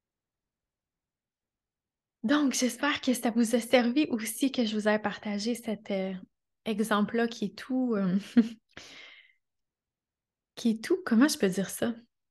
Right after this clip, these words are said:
Intime pour moi de, de révéler aussi. Je sais que j'en ai parlé du décès de ma fille, mais des fois, il y a des, des histoires spécifiques qu'on raconte ou des façons ou des mots.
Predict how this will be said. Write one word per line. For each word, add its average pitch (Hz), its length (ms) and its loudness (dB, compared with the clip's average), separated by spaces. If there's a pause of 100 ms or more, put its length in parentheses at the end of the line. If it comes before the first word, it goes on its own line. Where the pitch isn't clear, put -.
(140)
Intime 254 640 10
pour 214 160 0
moi 214 200 6
de, 208 300 0
de - 140 2
révéler 202 720 2 (220)
aussi. 277 420 0 (680)
Je 185 60 -4
sais 180 180 0
que 233 80 0
j'en 208 140 4
ai 190 80 4
parlé 190 360 0
du 185 120 -4
décès 185 280 -2
de 190 60 -2
ma 190 120 -2
fille, 254 320 0
mais 202 160 0 (420)
des 214 260 8
fois, 233 200 6
il 226 60 6
y 214 40 6
a - 20 4
des, 185 160 2
des 185 300 -2
histoires 214 360 4
spécifiques 214 440 -4
qu'on 208 80 0
raconte 214 420 0
ou 208 40 -6
des 185 120 0
façons 208 580 2
ou 190 40 2
des 185 160 2
mots. 214 400 2